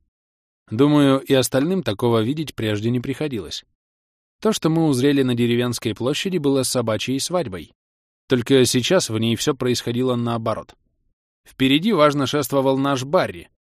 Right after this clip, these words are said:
а следом за ним целая свора разномастных сук. То одна, то другая из них забегала вперед, умильно заглядывая Барри в глаза. Но пес оставался невозмутим.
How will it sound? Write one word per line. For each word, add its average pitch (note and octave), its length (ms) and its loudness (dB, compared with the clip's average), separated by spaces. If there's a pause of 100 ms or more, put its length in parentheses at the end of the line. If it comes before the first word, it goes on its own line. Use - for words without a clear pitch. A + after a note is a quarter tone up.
(140)
а A#2 140 0
следом A#2 340 -2
за G#2 140 -2
ним E3 220 -2
целая C#3+ 340 2
свора F3+ 380 2
разномастных A#2+ 760 -2
сук. - 320 -10 (520)
То A#2+ 140 4
одна, G#2+ 300 0
то A#2 120 -2
другая A2 380 0
из G#2+ 140 0
них A2+ 180 -2
забегала G2 480 -2
вперед, A#2+ 440 -6 (220)
умильно G#3 400 2
заглядывая D#3+ 540 0
Барри G#2+ 300 -2
в A2 100 -10
глаза. A#2 480 -6 (760)
Но A#2+ 200 0
пес G3 260 -2
оставался G2+ 580 -4
невозмутим. A2 680 -4